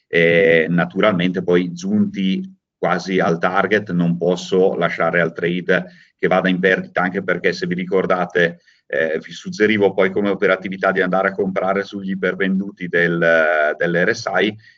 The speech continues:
quindi da qua po-, appunto il mercato mi può ripartire e quindi non è che faccio in modo che mi possa fregare, al massimo la chiudo a pari e pace amen. L'importante è che si sia capita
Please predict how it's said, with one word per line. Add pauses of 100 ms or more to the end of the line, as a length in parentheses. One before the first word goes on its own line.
(120)
quindi
da
qua
po-,
appunto
il
mercato
mi
può
ripartire (220)
e
quindi
non
è
che
faccio
in
modo
che
mi
possa
fregare, (640)
al
massimo
la
chiudo
a
pari
e
pace
amen. (400)
L'importante
è
che
si
sia
capita